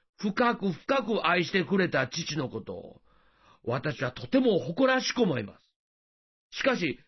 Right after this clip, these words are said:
正直言いまして、私は父のことを何一つ覚えてないんです。なぜなら、私が二歳になる前に父は死んでしまったからです。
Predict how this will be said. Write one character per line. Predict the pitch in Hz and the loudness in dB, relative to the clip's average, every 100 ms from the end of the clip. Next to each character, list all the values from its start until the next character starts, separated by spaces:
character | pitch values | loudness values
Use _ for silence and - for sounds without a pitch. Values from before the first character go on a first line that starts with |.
| _ | _
正 | - 320 392 | -2 4 4
直 | 381 359 | 4 0
言 | 285 208 | 0 2
い | 185 | 2
ま | 170 | 2
し | - - | -2 -2
て、 | 123 98 - - - | -2 -2 -12 -12 -2
私 | 180 202 233 240 | 2 2 2 2
は | 240 | 0
父 | 233 - 302 330 | -2 -4 2 4
の | 247 | 4
こ | 196 196 | 2 0
と | 165 | 2
を | 143 127 - 117 139 | 2 0 -6 -6 0
何 | 285 359 349 | 0 0 -2
一 | 277 349 320 | 2 4 4
つ | 185 | 4
覚 | 233 240 233 | 4 4 4
え | |
て | 214 | 2
な | 190 | 2
い | 151 | 0
ん | 113 | -4
で | 98 | -10
す。 | - _ _ _ - | -16 _ _ _ -4
な | 147 226 | 2 4
ぜ | 262 330 | 4 4
な | 247 | 4
ら、 | 151 - - _ - | 2 -2 -8 _ -2
私 | 139 196 233 208 202 | 0 2 2 0 0
が | 208 185 | 2 4
二 | 208 349 | 4 4
歳 | 381 330 254 | 4 4 4
に | 190 | 2
な | 147 | 0
る | 135 | 0
前 | 143 147 123 | 0 0 0
に | 107 104 - - _ _ | -4 -8 -10 -14 _ _
父 | - 196 - | -6 -4 0
は | 156 110 98 - - - | 0 0 -4 -8 -6 -2
死 | 247 | 0
ん | 254 | 2
で | 247 | 0
し | 240 | 0
ま | 220 | -2
っ | - | -2
た | 95 | -6
か | - | -8
ら | - | -12
で | - | -16
す。 | - - | -20 -20